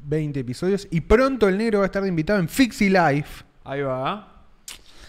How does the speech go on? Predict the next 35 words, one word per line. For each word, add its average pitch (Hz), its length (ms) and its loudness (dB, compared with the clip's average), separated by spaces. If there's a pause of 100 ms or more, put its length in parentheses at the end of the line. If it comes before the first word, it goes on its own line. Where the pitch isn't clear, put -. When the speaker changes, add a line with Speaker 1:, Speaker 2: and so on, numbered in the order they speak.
(260)
Speaker 1:
¿Y 156 120 -4
quién 330 280 2
te 262 60 2
dice 302 300 4
que 220 80 0
en 233 80 -2
una 262 240 -4
de 294 100 -2
esas 254 520 -10
no 202 140 -10
agregamos 214 480 -4
a 175 60 -2
la 156 120 -4
programación 156 540 -4
un 190 100 -4
programa 175 500 -4
de 139 220 -8
metal? 104 500 -12 (100)
Speaker 2:
Ojo. 175 580 -2
Speaker 1:
Ojo. 135 580 -4 (260)
Speaker 2:
Al, 156 300 0
al 170 300 0
universo 185 680 2
Speaker 1:
Ojo, 156 160 4
Speaker 2:
círculo 196 200 0
Speaker 1:
al 160 60 6 (140)
universo 202 220 6
Speaker 2:
vicioso. 196 420 2
Speaker 1:
círculo 196 300 0
vicioso. 147 580 -2
¿Quién 320 340 2
te 240 140 -2
dice 277 460 2
que 233 120 -4
quizás 226 960 -2